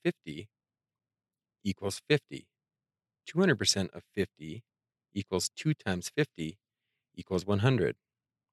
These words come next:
The simplest way to calculate what percentage one number is of another is to divide the given amount by the total amount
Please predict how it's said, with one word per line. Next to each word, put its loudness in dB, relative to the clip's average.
The -6
simplest 2
way 6
to 4
calculate 4
what 0
percentage 0
one 2
number 4
is 4
of -4
another 2
is -8
to -4
divide 2
the -20
given 2
amount 0
by -6
the 2
total 4
amount 2